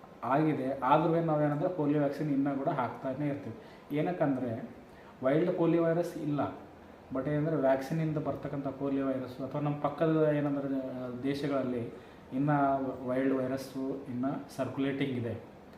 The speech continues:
So ಪಾಕಿಸ್ತಾನ ಆಗಲಿ, ಆ, ಅಲ್ಲಿ ಏನಂದ್ರೆ ನಮ್ಮ ಅಫ್ಘಾನಿಸ್ತಾನ ಅಲ್ಲಿ ಇನ್ನೂ ಏನಂದ್ರೆ ವೈಲ್ಡ್ ಪೋಲಿಯೋ ವೈರಸ್ ಇದೆ. So ನೇಬರಿಂಗ್ ಕಂಟ್ರಿಯಲ್ಲಿ ಇದ್ದ ಕಾರಣ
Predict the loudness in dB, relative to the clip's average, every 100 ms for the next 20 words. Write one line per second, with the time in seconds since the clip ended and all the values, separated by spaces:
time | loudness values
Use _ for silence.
0 | -20 -20 -20 -12 -8 0 2 0 -4 -4
1 | -2 -2 -4 -6 -6 -8 -8 -6 -4 -2
2 | -2 -2 -2 -2 -2 -2 -2 0 0 -2
3 | -2 -4 -4 -8 -14 -8 -4 -2 -2 -2
4 | -4 -4 -4 -6 -12 -18 -8 -2 0 0
5 | 0 2 2 0 0 0 0 0 -2 0
6 | 0 0 -2 -4 -6 -6 -4 -2 0 2
7 | 4 4 2 0 -2 0 0 -2 -4 0
8 | 0 2